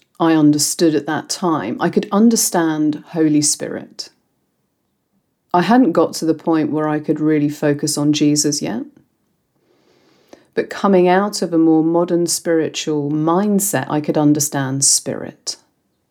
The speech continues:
I can understand God's spirit. And so really, uh, coming into Christianity in that way was perfect for me. But also, he's an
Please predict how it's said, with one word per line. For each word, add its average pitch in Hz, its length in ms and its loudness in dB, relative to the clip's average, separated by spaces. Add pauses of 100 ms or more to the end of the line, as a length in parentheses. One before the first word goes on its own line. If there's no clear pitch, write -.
(480)
I 160 120 -2
can 170 160 0
understand 143 640 0
God's 135 300 -8
spirit. - 680 -10 (360)
And 180 80 0
so 202 140 4
really, 202 560 4
uh, - 80 -10 (480)
coming 208 320 -2
into 226 360 2
Christianity 170 840 -2
in 196 160 2
that 165 220 -2
way 160 580 0
was 156 180 -2
perfect - 480 -8
for - 80 -12
me. 226 300 -6 (760)
But 202 140 4
also, 170 680 2 (880)
he's 180 280 0
an 175 220 2